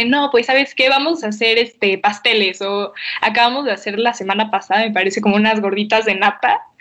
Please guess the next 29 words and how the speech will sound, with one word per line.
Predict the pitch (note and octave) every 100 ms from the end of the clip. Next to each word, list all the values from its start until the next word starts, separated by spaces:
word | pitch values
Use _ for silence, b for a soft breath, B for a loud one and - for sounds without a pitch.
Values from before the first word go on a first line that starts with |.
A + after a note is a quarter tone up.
| B B -
que | A#3+
yo | B3
lo | B3
dije, | B3 C4 B3 B3+ C#4
"Mamá, | C#4+ D#4+ F4+ F#4+
lo | F4+
vi | E4
en | F#4
internet, | G4 C#4+ A#3 A#3+ B3
hay | C4
que | E4
intentarlo". | C4+ G#3 G#3+ A3 G#3
Y | G3
mi | G3+
mamá | G#3 A3 A#3+ B3+ - -
corriendo | A#3+ A#3 A#3+ A#3+
nos | B3+ A3
fuimos, | A3 A3+ A3
este, | G#3+ G3
al | G#3
súper | A3 A3 A3
que | -
está | - G#3
aquí | G#3+
al | G#3+
lado | G#3+ G#3+
de | G#3
mi | F#3+ F#3
casa | A#3 A#3 C#4